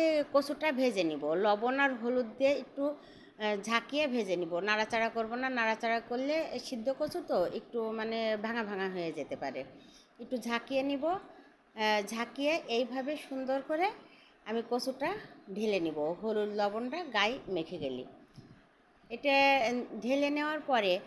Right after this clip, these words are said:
আমি ফ্রাই প্যানটা আবারও চুলায় দিয়ে দিচ্ছি, দিয়ে সরিষার তেল চুলায় দিয়ে দিলাম। এখানে রসুন পেঁয়াজের পেস্ট আছে, আহ, ঝালের গুঁড়ো আছে, হলুদ আছে, আর ধনিয়ার গুঁড়ো আছে, জিরার গুঁড়ো আছে, দিয়ে এটা আমি সুন্দর করে পেস্ট করে নিচ্ছি।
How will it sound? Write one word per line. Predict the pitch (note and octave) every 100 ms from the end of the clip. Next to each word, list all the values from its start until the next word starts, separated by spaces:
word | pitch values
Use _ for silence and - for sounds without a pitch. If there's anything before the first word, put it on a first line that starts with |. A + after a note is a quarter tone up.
| - - -
আমি | A#3 C4+ C4+
ফ্রাই | - B3+ B3+
প্যানটা | C4+ C4+ C#4+ -
আবারও | G#3 B3 C#4
চুলায় | C#4+ D4 C#4 C#4
দিয়ে | D4 C#4
দিচ্ছি, | C#4+ - D#4
দিয়ে | C4 A3+ C4+ E4+ F#4+
সরিষার | - C4 C4 C#4+ C#4
তেল | D4+ E4+ G4 F#4
চুলায় | A3 G3+
দিয়ে | F#3 F3
দিলাম। | E3 E3+ E3+
এখানে | A3 C4 C#4
রসুন | B3 A3 C4+ C4
পেঁয়াজের | C4 B3+ C#4 -
পেস্ট | B3 - C#4
আছে, | C4 D#4
আহ, | F4 - - - - _ _ G#3+ G3 G3 G3
ঝালের | A3 B3+ B3
গুঁড়ো | A3+ B3+ B3
আছে, | A#3+ C#4
হলুদ | C#4+ A#3+ C4 A#3 G#3+
আছে, | F3 E3 B2+ - - - - - -
আর | G3 F#3+
ধনিয়ার | A#3 B3+ B3
গুঁড়ো | A#3+ A#3+
আছে, | B3 B3 E4
জিরার | A#3 A3 F#3+ E3
গুঁড়ো | D#3+
আছে, | D3 D3+ C3+ B2+ - - - - G#3
দিয়ে | C4+ C4
এটা | A#3+ B3+ C#4
আমি | D4 D4+
সুন্দর | - C4+ C4 C#4
করে | C#4+ D4 F4 E4+ - -
পেস্ট | B3 - -
করে | C4+ C#4+
নিচ্ছি। | D4 C#4+ - E4+